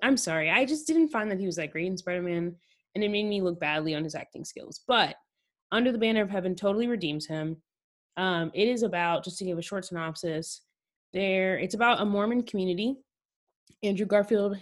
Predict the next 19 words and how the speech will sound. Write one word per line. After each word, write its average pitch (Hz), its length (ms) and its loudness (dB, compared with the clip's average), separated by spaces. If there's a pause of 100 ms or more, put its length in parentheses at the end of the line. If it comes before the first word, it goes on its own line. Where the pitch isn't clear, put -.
is 190 200 2
a 175 200 2
detective. 196 760 -2 (840)
He, 208 200 -2
one 202 160 2
night 208 120 2
he 220 60 2
gets 214 200 -4
the 196 60 -4
call 190 360 2
that 180 180 -2
this, 175 320 -4
he 196 380 -4
gets 196 160 -4
called 175 200 -2
to 185 100 -4
a - 20 0
murder 247 300 2
scene. 220 420 0